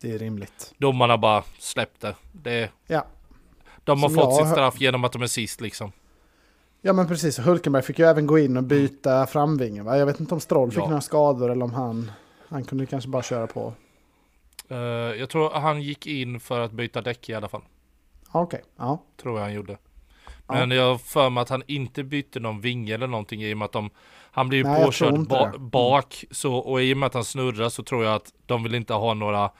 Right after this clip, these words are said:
Speaker 2: bromsplattor eller någonting på däcken i och med att
Speaker 1: Nej,
Speaker 2: han
Speaker 1: just
Speaker 2: glider
Speaker 1: det.
Speaker 2: sidled. Så därför
Speaker 1: Ja.
Speaker 2: tror jag de bara åkte in och tog däcken.
Speaker 1: Ja. Men i övrigt var det väl en rätt så, så det var inte, eh, så jättemycket positionsförändringar i starten i övrigt,
Speaker 2: Mm.
Speaker 1: va?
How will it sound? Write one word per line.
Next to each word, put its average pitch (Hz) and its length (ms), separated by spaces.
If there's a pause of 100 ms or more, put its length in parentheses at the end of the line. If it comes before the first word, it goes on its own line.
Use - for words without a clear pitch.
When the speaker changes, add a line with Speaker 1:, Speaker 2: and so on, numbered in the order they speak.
(460)
Speaker 2:
bromsplattor 120 760
eller 113 220
någonting 110 400
på 117 220
däcken 110 560 (280)
i 113 120
och 104 40
med 107 100
att 123 60
Speaker 1:
Nej, 117 80
Speaker 2:
han 117 80
Speaker 1:
just 117 80
Speaker 2:
glider 101 160
Speaker 1:
det. 95 60
Speaker 2:
sidled. 101 500 (240)
Så - 120
därför 117 300
Speaker 1:
Ja. 120 80
Speaker 2:
tror 113 120
jag 107 100
de 101 140
bara 104 120
åkte 101 240
in 98 120
och 92 80
tog 101 180
däcken. 95 420 (560)
Speaker 1:
Ja. 151 200 (960)
Men 151 140
i 151 40
övrigt 151 480
var 156 100
det 165 60
väl 180 200
en 196 160
rätt 202 340
så, 165 220
så 170 240
det 165 120
var 170 120
inte, 170 380
eh, 127 460 (540)
så - 200
jättemycket 120 720
positionsförändringar 147 1120
i 151 40
starten 139 480
i 151 40
övrigt, 135 220
Speaker 2:
Mm. 104 120
Speaker 1:
va? 127 120